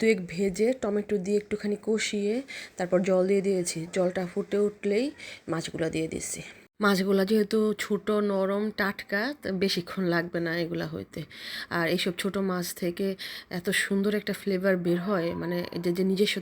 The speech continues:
তেল আছে, সেই তেল, আহ, মানে আমাদের খাবার তেলের সাথে মিক্সড হয়ে একদম খুবই সুন্দর একটা ফ্লেভার আসে। হালকা একটু নাড়াচাড়া করে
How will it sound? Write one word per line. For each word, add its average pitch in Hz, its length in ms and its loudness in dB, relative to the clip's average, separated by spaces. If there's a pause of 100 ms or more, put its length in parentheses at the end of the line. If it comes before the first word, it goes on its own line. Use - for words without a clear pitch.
তেল 208 220 0
আছে, 196 340 -4
সেই 185 360 -2 (140)
তেল, 202 280 0
আহ, - 680 -2
মানে 175 460 2
আমাদের 175 280 -4
খাবার 185 380 -4
তেলের 190 220 -2
সাথে 180 260 -4 (120)
মিক্সড 185 280 -2
হয়ে 190 220 -2 (240)
একদম 202 500 -4 (360)
খুবই 277 320 2
সুন্দর 220 420 0
একটা 180 280 -6 (360)
ফ্লেভার 156 360 0 (120)
আসে। - 300 -6
হালকা 190 240 4
একটু 185 180 -2
নাড়াচাড়া 190 520 2
করে 196 440 -2